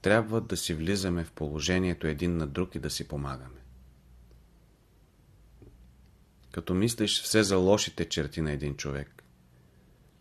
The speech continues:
ти усилваш лошото в него. И като мислиш за добрите му черти,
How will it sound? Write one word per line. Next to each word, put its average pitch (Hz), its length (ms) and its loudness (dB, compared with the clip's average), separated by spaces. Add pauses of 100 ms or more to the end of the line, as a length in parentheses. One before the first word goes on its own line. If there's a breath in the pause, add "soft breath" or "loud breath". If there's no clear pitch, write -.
(260)
ти 104 100 0
усилваш 90 580 0
лошото 85 460 -2
в - 100 -16
него. 69 280 -6 (1500)
И 90 60 -10
като 87 240 -6
мислиш 92 440 0
за 87 160 2
добрите 85 420 0
му 80 120 0
черти, 80 480 -4